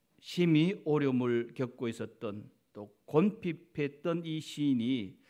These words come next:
오직 하나님께만 구원이 있다는 것을 기억을 하고 하나님께 자신을 맡기면서요, 하나님의 도우심을 구하는 그런 간구의 시입니다. 자신의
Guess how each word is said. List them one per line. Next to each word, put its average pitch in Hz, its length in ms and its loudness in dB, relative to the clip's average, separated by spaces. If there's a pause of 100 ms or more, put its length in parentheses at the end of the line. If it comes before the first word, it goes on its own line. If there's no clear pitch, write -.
(440)
오직 190 500 2
하나님께만 165 1160 -2
구원이 143 340 0
있다는 127 400 -2
것을 123 480 -6
기억을 123 340 -4
하고 101 540 -8 (220)
하나님께 131 840 -2
자신을 117 460 -8
맡기면서요, 110 800 -8 (340)
하나님의 147 560 -2
도우심을 165 560 -2
구하는 117 500 -4
그런 135 400 -2 (460)
간구의 143 580 0
시입니다. - 500 -14 (520)
자신의 139 760 0